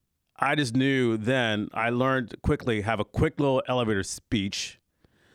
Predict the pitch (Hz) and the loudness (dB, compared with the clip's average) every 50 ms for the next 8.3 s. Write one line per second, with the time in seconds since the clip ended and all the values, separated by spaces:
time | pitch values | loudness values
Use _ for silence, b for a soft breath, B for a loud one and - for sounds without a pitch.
0 | b b b 117 113 123 135 143 135 - 139 135 117 120 120 123 123 113 104 113 | b b b -2 0 0 0 0 0 0 0 0 0 0 0 0 0 0 0 -2
1 | 113 101 113 139 139 135 - - 139 131 127 - - - - - _ _ _ _ | -4 -2 -2 0 0 -2 -2 -2 0 0 0 -2 -6 -8 -10 -12 _ _ _ _
2 | _ _ - - 117 - - 143 139 135 123 110 104 104 104 101 104 101 - _ | _ _ -8 -6 -6 -2 0 0 2 2 2 2 2 0 0 0 -2 -2 -6 _
3 | _ _ _ _ _ - - 131 135 139 127 123 101 98 87 95 107 127 139 143 | _ _ _ _ _ -8 -4 -2 0 0 0 0 -2 -6 -8 -4 -2 0 2 2
4 | 139 - - 120 - 135 117 117 101 101 104 101 101 98 98 101 b b b b | 2 0 0 -2 -2 -2 -2 -2 0 -2 0 0 0 0 -2 -4 b b b b
5 | b - - 139 135 131 123 - - 147 143 131 - 127 120 104 - - 135 131 | b -6 -4 -2 -2 -2 -2 -2 0 0 0 2 2 0 -2 -2 -2 -2 -2 -2
6 | - - 131 - - 110 104 101 98 90 b b b b - - 131 127 127 123 | -2 -4 -4 -2 0 0 0 0 0 -4 b b b b -8 -4 -2 0 0 0
7 | 117 107 95 - _ _ _ _ _ - - - - _ - 123 117 101 98 92 | -2 -2 -6 -10 _ _ _ _ _ -20 -20 -20 -14 _ -4 -2 -2 -2 -2 -2
8 | 87 123 135 143 - - | 0 0 0 0 -2 -4